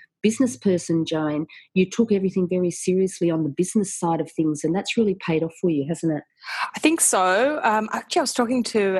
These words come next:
Speaker 2: a friend today, so, and I was saying that how well that my Bachelor of Business, my work as a business analyst and as a project manager have actually helped me as an author, surprisingly.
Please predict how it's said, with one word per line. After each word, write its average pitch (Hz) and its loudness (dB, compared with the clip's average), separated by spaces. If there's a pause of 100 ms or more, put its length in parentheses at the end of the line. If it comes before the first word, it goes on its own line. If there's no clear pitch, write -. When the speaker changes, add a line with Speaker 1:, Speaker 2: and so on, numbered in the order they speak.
Speaker 2:
a 185 2
friend 240 -2
today, 180 0
so, - -4
and 214 0
I 214 2
was 208 -2
saying 220 0
that 214 0
how 208 -2
well 202 2
that 202 0
my 185 2
Bachelor 196 -2
of 185 -4
Business, 175 -2 (320)
my 196 6
work 196 2
as 185 0
a 185 0
business 196 0
analyst 180 -2 (160)
and 185 2
as 180 -2
a 185 -4
project 190 0
manager 170 0
have 175 -2
actually 190 0
helped 190 -2
me 196 0
as 180 0
an 180 -2
author, 180 0 (120)
surprisingly. 208 0